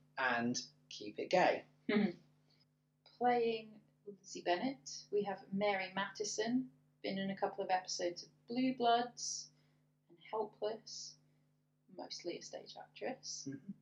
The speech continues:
Speaker 2: Nothing big before this. Justin Mortaliti, which is very hard to pronounce for
Speaker 1: Yes.
Speaker 2: me, is playing Mister Darcy. He has been in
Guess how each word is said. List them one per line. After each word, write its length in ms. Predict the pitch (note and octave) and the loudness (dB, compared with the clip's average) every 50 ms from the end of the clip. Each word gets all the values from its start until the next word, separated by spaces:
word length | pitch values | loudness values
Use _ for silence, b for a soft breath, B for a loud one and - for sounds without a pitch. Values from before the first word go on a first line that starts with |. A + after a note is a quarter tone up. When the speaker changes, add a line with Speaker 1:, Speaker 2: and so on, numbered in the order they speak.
| _ - G3+ | _ -2 2
Speaker 2:
Nothing 340 | G#3+ G#3 G3+ - G3+ F#3+ F3 | 2 2 2 0 -2 -2 -2
big 300 | - - - F3 F3 - - | -2 -2 -2 -2 -4 -6 -10
before 260 | - F3 - - - - F3+ | -10 -10 -10 -12 -14 -6 -2
this. 440 | F#3+ A3+ B3 - - - - - - _ _ _ _ _ _ _ _ _ _ _ _ _ - | -2 0 0 -2 -6 -8 -8 -10 -12 _ _ _ _ _ _ _ _ _ _ _ _ _ 4
Justin 500 | - B3 B3+ B3 - - C4 C4 B3 - - - G#3+ | 8 8 8 8 8 8 10 10 10 8 2 -2 -2
Mortaliti, 920 | G#3+ A3 A3 A3+ A3 - G#3+ G3+ G3 G3 G3 - - - - - - - - _ _ _ _ _ _ _ _ _ _ _ _ _ _ _ _ _ _ _ _ - | 0 0 2 0 2 2 2 4 2 2 0 -2 -4 -4 -4 -4 -6 -10 -14 _ _ _ _ _ _ _ _ _ _ _ _ _ _ _ _ _ _ _ _ -6
which 200 | E3+ E3+ - - | -4 -4 -4 -4
is 100 | - - | -2 2
very 280 | - F3 D#3 D3+ D#3 | 4 4 6 4 2
hard 200 | D3+ D3 D#3 D#3 | 0 -2 -4 -4
to 120 | - - D#3 | -4 -8 -10
pronounce 560 | - - D#3+ - D3 - - - - - - - - - - | -8 -8 -8 -8 -8 -12 -12 -12 -14 -12 -12 -12 -12 -8 -6
for 60 | F3 | -6
Speaker 1:
Yes. 80 | E3 - | -4 -4
Speaker 2:
me, 220 | C#3 C#3+ E3 - - _ b b b b b b b b b b b b | -4 -6 -8 -10 -16 _ b b b b b b b b b b b b
is 160 | A#3 A3+ - | 0 0 2
playing 200 | - - G#3 G3 | 2 0 0 2
Mister 220 | F#3+ F#3+ - - - | 0 0 -2 -2 2
Darcy. 500 | - G#3 A3+ A3+ - C#4+ D4 E4+ - - - _ _ _ _ _ _ _ _ _ _ _ _ _ _ _ _ | 4 4 4 4 4 2 2 2 0 -4 -12 _ _ _ _ _ _ _ _ _ _ _ _ _ _ _ _
He 280 | - - A#3 A#3 G3+ | -6 -4 -4 -2 0
has 240 | - A#3 A#3 G#3+ - | 2 2 0 2 6
been 220 | - A3+ A3+ A3+ | 6 6 6 4
in 340 | A3 A3 G#3 G#3 G3+ G3+ G3 | 0 -2 -2 0 0 -2 -2